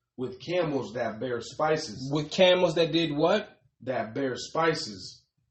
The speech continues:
Speaker 1: and very much gold, and precious stones. And when she was come to Solomon, she communed with him of all that was in her heart.
Speaker 2: See that? Royal protocol requires that a gift must be presented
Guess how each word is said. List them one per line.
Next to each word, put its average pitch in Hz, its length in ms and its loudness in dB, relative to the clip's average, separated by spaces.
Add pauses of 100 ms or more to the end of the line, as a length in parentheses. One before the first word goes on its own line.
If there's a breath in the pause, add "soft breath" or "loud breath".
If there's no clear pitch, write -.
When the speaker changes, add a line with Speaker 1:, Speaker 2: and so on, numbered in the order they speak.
(100)
Speaker 1:
and 113 260 -6
very 160 320 2
much 117 380 -2
gold, 131 480 2 (480)
and 113 180 -8
precious 147 540 -2
stones. 139 560 -2 (580)
And 143 220 -4
when 151 120 -2
she 160 180 -4
was 139 400 -4
come 170 360 4
to 131 160 -8
Solomon, 123 680 0 (400)
she 135 180 -4
communed 135 680 0
with 123 220 -4
him 123 220 -8 (140)
of 120 180 -2
all 160 520 4
that 123 240 0
was 123 220 -4
in 151 220 -6
her 110 240 -8
heart. - 380 0
Speaker 2:
See 180 220 0
that? 190 300 4
Royal 208 680 8
protocol 175 1160 4 (180 soft breath)
requires 190 760 4
that 165 180 0
a 131 60 -2
gift 160 440 6
must 170 340 2
be 180 160 -2
presented 170 600 0